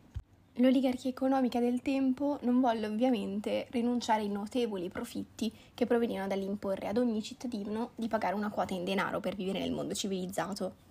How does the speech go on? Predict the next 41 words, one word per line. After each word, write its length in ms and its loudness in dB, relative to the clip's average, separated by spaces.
E 100 0
per 120 4
mantenere 400 4
il 80 -2
suo 140 2
potere 560 4
non 160 8
esitò 520 4
ad 160 0
impiegare 580 2
ogni 340 8
mezzo 500 4
per 120 2
annientare 340 2
economicamente 920 -2
e 120 2
moralmente 920 4
l'uomo 240 6
che 100 4
costituiva 800 2
una 380 4
reale 480 4
minaccia 760 2
per 140 0
i 60 0
suoi 120 0
guadagni 360 2
indiscriminati, 840 -4
anche 260 4
se 100 0
quello 240 4
stesso 380 0
uomo 200 0
avrebbe 280 2
potuto 300 -2
rendere 360 2
migliore 680 2
il 140 4
mondo 200 2
di 80 0
allora 520 2